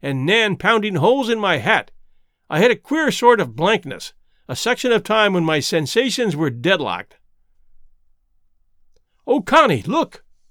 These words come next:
cried Nan. I saw Lane and Cogswell warmly shaking hands with the Rube. Then the hungry, clamoring fans tumbled upon the field and swarmed about the players. Whereupon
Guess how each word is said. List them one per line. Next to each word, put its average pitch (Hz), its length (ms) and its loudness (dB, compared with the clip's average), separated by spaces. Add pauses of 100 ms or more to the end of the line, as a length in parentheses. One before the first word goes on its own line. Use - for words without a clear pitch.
(340)
cried 156 280 0
Nan. 139 360 -6 (800)
I 214 160 2
saw 214 260 -2
Lane 180 380 2
and 208 180 -2
Cogswell 160 600 0 (220)
warmly 226 440 0
shaking 233 380 -4
hands 185 320 0
with 175 120 -2
the 175 100 -2
Rube. 151 380 -4 (1040)
Then 208 180 -2
the 175 140 0
hungry, 247 400 0
clamoring 180 600 0
fans 185 360 -2
tumbled 208 340 -2
upon 175 220 -2
the 147 80 0
field 180 380 0 (240)
and 135 180 -4
swarmed 185 480 0
about 147 220 -2
the 135 60 -6
players. 135 500 -6 (1400)
Whereupon 220 680 0